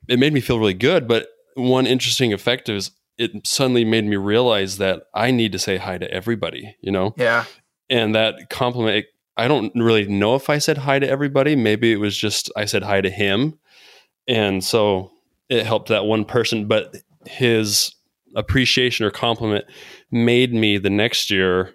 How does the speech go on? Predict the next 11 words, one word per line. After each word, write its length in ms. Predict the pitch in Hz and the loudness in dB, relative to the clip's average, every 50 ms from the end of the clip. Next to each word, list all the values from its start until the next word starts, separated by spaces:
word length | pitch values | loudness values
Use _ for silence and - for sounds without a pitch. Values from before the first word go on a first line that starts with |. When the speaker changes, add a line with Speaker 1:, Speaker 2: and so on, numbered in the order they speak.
| _ _ _ _ _ _ _ _ _ _ _ _ _ - 127 | _ _ _ _ _ _ _ _ _ _ _ _ _ -10 -4
Speaker 1:
be 220 | 120 123 113 110 104 | 0 0 2 2 2
intentional 580 | 101 98 - - - 113 107 - 107 104 101 | 0 -2 -4 -4 -2 -2 -2 0 0 0 0
about 300 | 101 98 98 98 95 - | 0 0 0 0 0 -2
trying 460 | - - - 113 110 107 104 104 101 98 | -6 -4 -2 -2 0 0 0 0 -2 -2
to 100 | 110 104 | -4 -2
say 200 | - - 107 98 | 0 0 0 0
hi 480 | 95 98 98 95 90 90 90 90 98 - | 0 0 0 2 2 2 0 0 -2 -2
or 240 | - - 107 101 98 | -2 0 0 2 2
at 80 | 95 | 2
least 260 | 104 107 101 - - | 0 0 0 0 -2
speak, 540 | - - - - 107 98 92 - - - - | -4 -4 -4 -4 -4 -4 -4 -8 -14 -20 -20